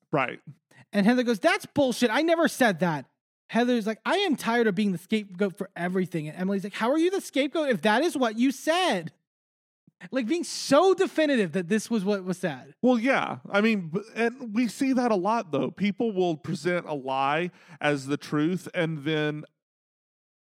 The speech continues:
Speaker 1: as, as a, as a fact, and then ask a question based on that. Like, w-, so you get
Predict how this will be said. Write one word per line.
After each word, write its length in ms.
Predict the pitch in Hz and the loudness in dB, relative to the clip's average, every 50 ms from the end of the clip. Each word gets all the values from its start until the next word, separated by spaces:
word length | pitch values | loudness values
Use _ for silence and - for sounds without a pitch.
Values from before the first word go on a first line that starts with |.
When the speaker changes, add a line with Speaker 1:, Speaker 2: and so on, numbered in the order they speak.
| _ _ _ _ - | _ _ _ _ -4
Speaker 1:
as, 400 | 170 185 180 175 160 139 - - _ _ _ _ _ _ _ _ | -2 0 0 -2 -4 -6 -14 -20 _ _ _ _ _ _ _ _
as 220 | - 175 175 160 170 | -2 0 0 0 0
a, 300 | 165 151 143 139 139 - - | 0 0 -2 -2 -6 -8 -6
as 200 | - 156 147 131 | -4 -4 -2 -2
a 80 | 143 135 | -2 -4
fact, 640 | - _ - 247 240 208 165 156 147 - _ - - - | -4 _ -2 0 0 0 0 -2 -4 -8 _ -20 -10 -6
and 180 | 202 190 180 185 | -6 -4 -2 -2
then 140 | 185 185 | -4 -4
ask 340 | 180 - 170 180 160 - - | -4 -4 -4 -6 -6 -8 -12
a 80 | 165 147 | -14 -14
question 600 | - - - 226 214 185 - _ 165 160 151 147 | -14 -8 -6 -6 -6 -6 -6 _ -8 -8 -8 -8
based 420 | 127 139 139 143 160 160 - - | -6 -6 -6 -6 -6 -8 -8 -6
on 200 | 196 202 202 208 | -6 -6 -6 -8
that. 320 | 208 208 208 220 226 - - _ _ _ _ _ _ _ _ _ _ _ _ _ _ _ _ | -10 -10 -8 -8 -10 -12 -14 _ _ _ _ _ _ _ _ _ _ _ _ _ _ _ _
Like, 220 | - 180 185 175 - - _ _ _ _ _ _ _ _ _ _ - | -4 -4 -4 -4 -4 -10 _ _ _ _ _ _ _ _ _ _ -8
w-, 300 | 202 196 208 - - 190 | -8 -8 -8 -8 -12 -16
so 220 | - - 220 202 185 | -6 -4 -2 -2 -2
you 260 | 175 165 175 180 165 | -4 -6 -10 -12 -12
get 340 | 147 147 185 180 170 - | -6 -4 -4 -4 -4 -6